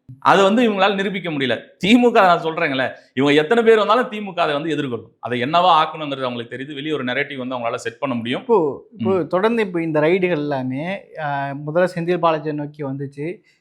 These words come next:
Speaker 2: இப்போ எல்லாமே, இப்போ ஏற்கனவே ஒரு வாரத்துக்கு முன்பு ஒரு ரைடு வந்துச்சு. இது எல்லாமே உதயநிதி அவர்களுடைய நெருக்கமானவர்கள், நெருக்கமான இருக்கக்கூடியவர்கள், அதை நோக்கி தான் இப்போ ரைடுகள் நடத்தப்படுறதா செய்திகள் வருது. இப்போ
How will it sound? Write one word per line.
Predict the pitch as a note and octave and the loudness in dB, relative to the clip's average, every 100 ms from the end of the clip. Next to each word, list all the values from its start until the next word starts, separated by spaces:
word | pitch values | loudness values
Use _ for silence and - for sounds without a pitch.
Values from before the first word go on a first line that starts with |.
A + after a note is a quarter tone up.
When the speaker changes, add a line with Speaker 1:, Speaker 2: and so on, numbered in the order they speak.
| _ | _
Speaker 2:
இப்போ | - | 2
எல்லாமே, | F#3+ A3 C4 B3 B3 A3 | 4 6 4 4 2 0
இப்போ | F#3+ F3+ | -2 -2
ஏற்கனவே | E3 F3 F#3 F#3+ | -2 -2 -4 -4
ஒரு | F3 E3+ F3 F3 | -4 -4 -4 4
வாரத்துக்கு | F#3 F3+ F3 F3+ | 4 4 0 -10
முன்பு | E3 F3+ G#3 G3 | -10 -6 -2 0
ஒரு | E3 D3 | 0 -2
ரைடு | D3 D#3+ D#3 C#3 B2+ C3 | -2 -2 -2 -2 -4 -6
வந்துச்சு. | C#3+ C#3+ | -10 -10
இது | G3+ D#3+ | -8 -2
எல்லாமே | E3 G#3 G3+ A#3+ D#4 _ _ _ F3+ | 2 2 2 -2 -8 _ _ _ 2
உதயநிதி | C4+ D4+ C#4 | 4 4 4
அவர்களுடைய | B3 A3 G#3 G3 F#3+ F#3+ | 2 2 0 -2 -2 -4
நெருக்கமானவர்கள், | E3+ F#3 - G3+ F3+ D#3+ C#3+ C#3+ C#3 C3 _ | -4 -6 -4 -2 0 -2 -6 -8 -10 -10 _
நெருக்கமான | D#3+ F3+ G#3+ G#3+ G3 F#3 G3+ G3 E3+ | -6 -4 -2 -2 0 0 0 0 0
இருக்கக்கூடியவர்கள், | D#3 D#3+ D#3 E3+ D3+ D3 | -2 -6 -6 -2 -2 0
அதை | D#3 D3+ F#3+ | 0 0 -2
நோக்கி | G3 G3 G#3 | -2 -2 2
தான் | A3+ | 2
இப்போ | F#3+ | 2
ரைடுகள் | D#3+ F#3+ F#3 F3+ D#3 - | 2 2 2 0 -2 -6
நடத்தப்படுறதா | D#3+ E3+ F#3 D#3+ D3+ E3 E3 C3+ | -10 -4 -2 0 0 2 2 0
செய்திகள் | C3 D#3+ D#3+ D#3 C3+ | -6 -10 -8 -8 -8
வருது. | C3 F3 - _ _ _ _ | -10 -10 -12 _ _ _ _
இப்போ | A3+ - C4+ A#3+ F#3+ | -12 2 6 8 6